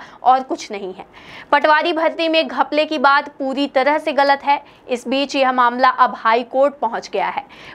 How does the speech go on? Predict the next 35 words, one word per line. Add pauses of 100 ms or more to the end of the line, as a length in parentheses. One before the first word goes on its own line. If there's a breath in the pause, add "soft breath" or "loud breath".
कांग्रेस
के
एक
नेता
ने
जनहित
याचिका
दायर
कर
मांग
की
है
कि
हाई
कोर्ट (100)
के (280 loud breath)
मौजूदा
या
अवकाश
प्राप्त
न्यायाधीश
की
अध्यक्षता
वाली
समिति
से (280 loud breath)
इस
परीक्षा
की
कथित
गड़बड़ियों
की
जांच
कराई
जाए।